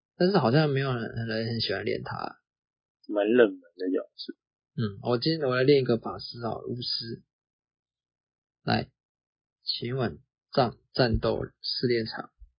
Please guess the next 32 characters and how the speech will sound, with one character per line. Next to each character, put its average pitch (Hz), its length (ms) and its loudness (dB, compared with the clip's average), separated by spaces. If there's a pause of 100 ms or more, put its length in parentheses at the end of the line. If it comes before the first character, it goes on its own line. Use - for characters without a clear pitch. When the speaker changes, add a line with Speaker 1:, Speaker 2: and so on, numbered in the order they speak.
(640)
Speaker 1:
然 107 140 -4
后 113 400 -2
要 117 160 -2
开 113 140 -2
始 110 120 -6
打 - 180 -8
怪。 110 400 0 (680)
OK，OK。 127 640 0 (1300)
那 120 180 -4
我 110 60 -2
们 110 180 -4
一 131 80 2
直 - 120 -2
P - 180 -4
K， 170 340 6 (140)
他， 151 220 2
哦， 135 380 4 (280)
他 190 120 0
这 208 120 6
把 123 160 8
所 156 240 4
有 123 100 6
的 131 80 -6
招 135 220 6
式 - 120 -2
都 135 120 4
放 131 220 6
给 107 140 -2
你 107 120 -4
打。 - 260 -8 (1400)
然 139 100 2
后 196 220 10